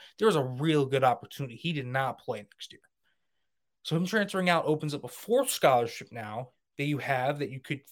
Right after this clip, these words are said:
fill with the twenty twenty-two player. You could fill with a transfer guy. And again, the four needs, backup big, starting four, a three and D wing, and a point guard.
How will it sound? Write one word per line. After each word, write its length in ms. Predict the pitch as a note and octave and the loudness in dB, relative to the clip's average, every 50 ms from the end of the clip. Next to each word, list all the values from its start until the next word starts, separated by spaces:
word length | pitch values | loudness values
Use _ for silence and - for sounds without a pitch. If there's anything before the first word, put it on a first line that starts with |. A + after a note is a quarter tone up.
| - - | -18 -4
fill 280 | - C#3+ C#3+ D#3 E3+ E3+ | 0 2 2 4 4 2
with 140 | F#3+ F#3 - | 0 0 -4
the 60 | - | -6
twenty 240 | - - G3+ G3+ G3 | -10 -10 -8 -8 -8
twenty-two 420 | F#3+ - F#3+ F#3+ G3 G3 G#3 G3+ | -6 -6 -6 -4 -6 -6 -8 -8
player. 240 | F#3 - B2 C#3+ D#3+ | -4 -2 0 0 0
You 120 | F3 E3+ - | 0 -4 -6
could 140 | - - | -10 -16
fill 460 | - - - C#3+ C#3+ D3 D3 C#3 C#3+ - - - - - _ _ _ | -20 -12 -6 -2 0 0 0 -2 -4 -8 -18 -20 -20 -20 _ _ _
with 160 | - C#3 C#3 E3+ | -4 -4 -2 -4
a 20 | |
transfer 460 | - - F#3 E3+ E3+ E3 - - D3+ | -4 -4 -2 -2 -2 -2 -4 -6 -2
guy. 300 | C#3 C3+ B2+ C3 C#3+ E3 - _ _ _ _ _ _ _ _ _ - | 0 0 2 2 0 -2 -6 _ _ _ _ _ _ _ _ _ -4
And 120 | D3+ D3+ | -2 -2
again, 380 | E3+ - - C4 A3 D#3 C3+ C3+ | 0 0 2 2 2 2 0 -2
the 80 | C3 | -6
four 340 | - - - E3+ E3+ F#3 A#3 | -8 -6 -4 0 0 2 0
needs, 600 | C#4 D4+ D4 G#3+ D3+ C3 A2+ - - - - - _ _ _ _ _ _ _ _ _ _ _ _ _ _ _ _ _ _ _ _ _ _ _ _ _ _ _ _ _ - | 0 0 -2 -2 -2 -4 -6 -6 -8 -8 -8 -10 _ _ _ _ _ _ _ _ _ _ _ _ _ _ _ _ _ _ _ _ _ _ _ _ _ _ _ _ _ 2
backup 460 | C#3+ C#3+ E3 - - G#3 A3 A3 - | 2 2 2 2 0 0 0 0 2
big, 360 | G3+ G3 G3+ A3 A3+ A3+ - _ _ _ _ _ _ _ _ _ _ _ _ _ _ _ _ _ _ | 2 2 2 2 0 -2 -8 _ _ _ _ _ _ _ _ _ _ _ _ _ _ _ _ _ _
starting 440 | - - - - C#3+ C#3+ E3 F#3+ G3+ | -10 -6 -2 2 4 4 4 4 2
four, 500 | - - - G#3+ G3+ G#3 G#3 A#3 A#3 - - _ _ _ _ _ _ | -2 -2 0 2 4 4 4 2 0 -4 -10 _ _ _ _ _ _
a 80 | - C#3 | -6 -6
three 360 | - - - C3+ C#3+ D#3 F3+ | -6 -6 -8 -6 -4 -4 -2
and 80 | F#3 F3+ | 0 0
D 100 | G#3+ G#3 | 0 2
wing, 240 | F#3 F3 E3+ F3 | 2 2 2 2
and 60 | F#3 F#3 | 0 0
a 40 | |
point 360 | F3+ - - - F#3 E3+ D3 - | -2 -4 -6 -4 -4 -4 -4 -6
guard. 220 | - - - - | -8 -10 -10 -12